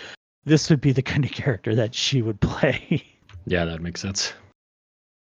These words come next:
Speaker 1: Um, and then I love the, like, if you think about, um,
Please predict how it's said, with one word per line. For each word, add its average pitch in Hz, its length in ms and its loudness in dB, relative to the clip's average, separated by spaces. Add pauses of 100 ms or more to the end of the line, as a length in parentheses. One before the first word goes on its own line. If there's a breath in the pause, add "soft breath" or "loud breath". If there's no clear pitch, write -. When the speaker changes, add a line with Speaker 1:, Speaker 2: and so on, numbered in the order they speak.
(120)
Speaker 1:
Um, 160 340 8
and 185 120 6
then 196 120 8
I 185 100 8
love 165 380 6
the, 151 280 6
like, 135 220 -2
if 131 100 -2
you 151 60 -2
think 170 180 -2
about, 143 360 2
um, 113 380 -2